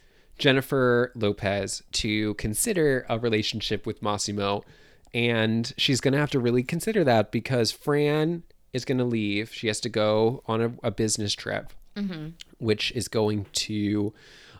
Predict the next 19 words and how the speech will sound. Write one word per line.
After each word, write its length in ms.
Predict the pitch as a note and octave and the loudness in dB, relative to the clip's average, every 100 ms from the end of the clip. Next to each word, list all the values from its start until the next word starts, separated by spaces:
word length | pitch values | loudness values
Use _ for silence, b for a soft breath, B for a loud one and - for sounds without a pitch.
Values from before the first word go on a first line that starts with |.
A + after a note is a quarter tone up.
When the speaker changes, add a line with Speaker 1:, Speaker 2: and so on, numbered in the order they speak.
| - | 0
Speaker 1:
allow 640 | A#2 A2+ A2 A2 A2 A2 | 2 2 2 2 2 2
Matthew 320 | G#2 G2 D#3 | 0 -2 -2
McConaughey 880 | F#3+ F#3 E3+ E3 C#3+ C#3 C#3 C3 C#3 - | -4 -4 -4 -2 -2 -2 -2 -4 -6 -4
and 280 | G#2 G#2 G#2 | -2 0 0
Jennifer 360 | G2+ A2 E3 | -2 -2 -2
Lopez 640 | C#3+ B2 B2 A#2+ A#2 A2 - | 0 0 0 0 0 0 -4
to 280 | - A2 G#2 | -2 -2 -2
plan 320 | - G2+ A2+ | -2 -2 0
the 60 | |
wedding, 600 | D#3 A#2+ A2 G#2 G#2 G#2+ G#2+ b b b b b | -2 0 0 0 0 -2 -8 b b b b b
and 760 | B2 A#2+ B2 A#2+ A2 G#2+ G#2+ - - _ - | -4 0 0 0 0 -2 -4 -8 -14 _ -12
Speaker 2:
Oh, 80 | E3 | -2
Speaker 1:
they 80 | A2 | -2
Speaker 2:
wow. 60 | |
Speaker 1:
have 340 | A#2 B2 B2 B2 | -2 -4 -4 -2
this 160 | B2+ - | -4 -4
Speaker 2:
Yeah. 60 | |
Speaker 1:
scene 500 | - C#3 C#3 C#3+ C#3+ - - | -6 -4 -4 -4 -4 -6 -6
at, 400 | A2+ A2 A2 | -2 -2 -4